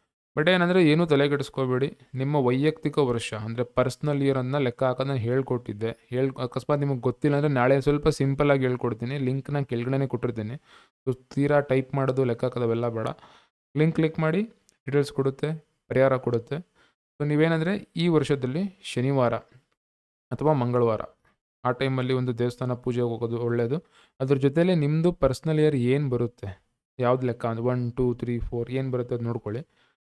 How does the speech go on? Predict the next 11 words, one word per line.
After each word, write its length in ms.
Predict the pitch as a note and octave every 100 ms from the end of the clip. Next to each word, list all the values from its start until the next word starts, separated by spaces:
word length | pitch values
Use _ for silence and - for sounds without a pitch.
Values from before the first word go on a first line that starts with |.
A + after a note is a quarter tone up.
| _ _ _
ಪರ್ಸನಲ್ 320 | C#3 C#3 F3
ನಂಬರ್ 260 | F3 E3+ F3
ಒಂದು 460 | C#3+ C#3+ D3+ E3 D#3+
ಅಥವಾ 640 | - C#3+ - D3 D3+ -
ಎರಡು 280 | C#3+ C3 C#3+
ಬಂದ್ರು 340 | C3 B2+ B2
ಕೂಡ 380 | B2 - D3 D3+ E3 - - _ _ -
ಎಂಟು 320 | C#3+ D#3+ F3
ಮತ್ತೆ 340 | E3 D#3 -
ಎರಡು 400 | D#3+ D#3 C#3 C#3+
ಬಂದ್ರೆ 240 | C#3 C3+